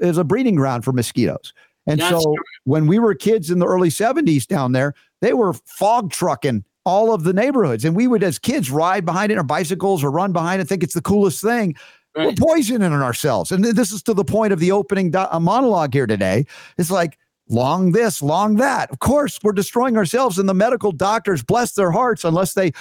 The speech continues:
Speaker 1: wake up and break through and beyond their Flexner Report medical school curriculum, they're part of the problem.
Speaker 2: Uh,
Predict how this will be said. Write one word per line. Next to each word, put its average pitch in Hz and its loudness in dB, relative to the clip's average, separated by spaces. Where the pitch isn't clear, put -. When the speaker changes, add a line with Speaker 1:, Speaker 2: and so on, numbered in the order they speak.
Speaker 1:
wake 202 0
up 208 -2
and 165 0
break 180 0
through 233 2
and 160 0
beyond 196 0
their 175 0
Flexner 196 -2
Report 185 0
medical 180 0
school 185 0
curriculum, 214 0
they're 247 2
part 220 0
of 277 0
the 240 -2
problem. 294 0
Speaker 2:
Uh, 165 0